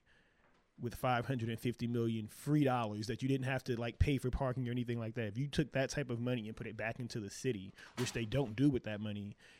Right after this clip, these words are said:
it would just make things a whole lot easier and a whole lot better for a lot of people. Maybe some of even the living expenses in New York,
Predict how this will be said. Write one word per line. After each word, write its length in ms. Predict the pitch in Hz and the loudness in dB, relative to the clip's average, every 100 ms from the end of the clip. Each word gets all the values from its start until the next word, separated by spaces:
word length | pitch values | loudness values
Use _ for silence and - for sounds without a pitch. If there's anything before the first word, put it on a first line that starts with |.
| - - | -8 0
it 120 | 127 | 2
would 80 | 127 | 2
just 120 | 131 | -2
make 160 | 131 123 | -2 -2
things 180 | 120 | -2
a 80 | 107 | -4
whole 300 | 104 120 127 | -2 0 2
lot 180 | 123 113 | 2 0
easier 400 | 110 120 117 113 | 2 0 0 -4
and 80 | 101 | -4
a 60 | |
whole 240 | 98 117 113 | -2 0 0
lot 180 | 107 104 | 0 -2
better 220 | 110 110 | -2 -2
for 120 | 123 | -2
a 60 | 107 | -2
lot 300 | 120 135 107 | 2 2 2
of 80 | |
people. 260 | 127 131 104 | -2 -4 -2
Maybe 200 | 127 160 | 0 0
some 180 | 160 147 | 0 0
of 60 | |
even 260 | 131 127 123 - | 0 0 -2 -4
the 180 | 110 110 | -4 0
living 340 | 117 139 131 | 2 2 2
expenses 540 | 117 - 131 - 107 - | -2 -4 -4 -4 -6 0
in 180 | 185 208 | 4 4
New 60 | 110 | 4
York, 460 | 98 95 - - | 2 -4 -8 -16